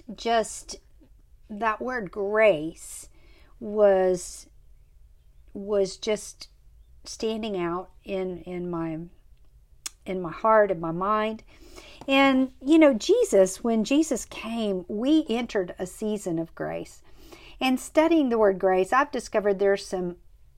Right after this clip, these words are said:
pretty incredible adjectives that describe grace when you look in the, in the Bible. And I want to just show you some of the ones that I found.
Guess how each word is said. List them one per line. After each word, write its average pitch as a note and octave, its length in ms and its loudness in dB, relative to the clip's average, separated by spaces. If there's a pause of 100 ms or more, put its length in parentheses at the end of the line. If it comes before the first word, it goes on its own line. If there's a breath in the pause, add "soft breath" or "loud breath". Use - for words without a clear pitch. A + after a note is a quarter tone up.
(220)
pretty D#4 600 0
incredible A#3 840 -2
adjectives F3+ 960 -4 (420 soft breath)
that F#3 240 0
describe F#3 840 -4 (100)
grace G3+ 600 -6 (380 soft breath)
when G#3+ 180 -4
you A3+ 100 -2
look A3 220 -4
in G3+ 120 -6
the, F#3 260 -10
in G3+ 180 -8
the G3 60 -6
Bible. G#3+ 500 -6 (720)
And A3 100 0
I A#3+ 80 4
want B3+ 160 2
to A#3 80 0
just G#3 200 -4
show C4+ 180 2
you A3+ 200 2
some A3 200 -6
of G#3+ 60 2
the G3+ 60 4
ones G3+ 280 -2
that F#3 100 0
I F3 60 -2
found. E3+ 500 -4